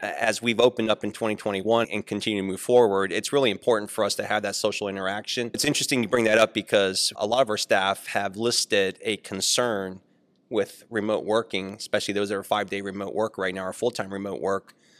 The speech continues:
of burnout. That's a risk because they're not taking the breaks. They're not doing the things they need to do. They're just going from one thing to another. Whereas some, for some of us that are in and out of the office, we do have the ability to go stop, have a conversation, be able to get up, force ourselves to have to get up and walk away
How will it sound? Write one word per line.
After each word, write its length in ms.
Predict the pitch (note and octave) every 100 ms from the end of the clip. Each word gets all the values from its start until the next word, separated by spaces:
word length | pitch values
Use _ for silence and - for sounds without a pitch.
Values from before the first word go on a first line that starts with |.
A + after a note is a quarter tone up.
| _ _
of 320 | B2 C#3 G2+ -
burnout. 440 | G2 F#2+ F#2 - -
That's 240 | G#2+ -
a 60 | G2+
risk 420 | A2+ - - -
because 260 | G#2 - G#2
they're 80 | A2
not 220 | A2+ C3+
taking 260 | A#2 - F#2+
the 80 |
breaks. 320 | F2 F#2 F#2 -
They're 80 |
not 240 | F#2+ G#2+ G2+
doing 160 | A#2
the 60 | G#2
things 240 | F#2 A2
they 100 | G2+
need 200 | G2 G2
to 80 | -
do. 380 | E2+ F#2+ F2 F2 -
They're 120 | G2
just 180 | G2+ -
going 160 | G#2+
from 160 | F2 G2+
one 140 | G#2+
thing 160 | G#2 A2
to 140 | -
another. 360 | F#2 G#2 A2+ F2+
Whereas 480 | F#2 G2+ G2+ G2 - -
some, 240 | - B2 -
for 160 | -
some 140 | G2+ B2
of 80 | A#2+
us 140 | G#2
that 100 | G#2+
are 140 | G2+
in 180 | G2+ A#2+
and 100 | A2
out 120 | G2+
of 60 | F#2
the 120 | G2
office, 560 | A2 C3 - F#2+ F#2 - - _ -
we 80 | B2+
do 120 | C3
have 100 | C3+
the 80 | A2+
ability 440 | G2+ A2 G#2 G2
to 140 | F#2 A2
go 180 | G2+
stop, 440 | F#2+ - G2 F#2+ -
have 200 | A2 G#2+
a 40 |
conversation, 1000 | - G#2+ G2 G2 - G2 F#2+ - F#2+ F#2 - _ _
be 80 | B2
able 120 | A#2+
to 60 | A#2
get 140 | G#2
up, 260 | A2 - -
force 280 | - C#3 -
ourselves 300 | - A2 G#2
to 80 |
have 120 | G#2 -
to 80 | A2
get 100 | G2+
up 120 | -
and 80 | G2
walk 280 | F#2 F#2+
away 380 | G2 G2 F2+ G2+